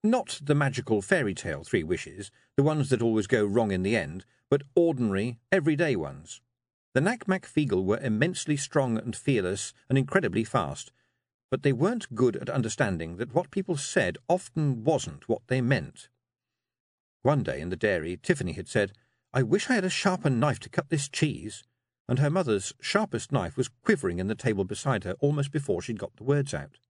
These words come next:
"I wish this rain would clear up," was probably okay,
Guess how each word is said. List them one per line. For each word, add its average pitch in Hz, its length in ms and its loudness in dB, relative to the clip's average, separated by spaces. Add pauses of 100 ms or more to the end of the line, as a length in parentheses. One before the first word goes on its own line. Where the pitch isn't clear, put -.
(1300)
"I 139 60 4
wish 220 200 2
this 151 220 0
rain 170 280 4
would 82 180 -4
clear 71 240 -4
up," 71 200 -14 (460)
was 139 180 2
probably 85 460 0
okay, 92 560 0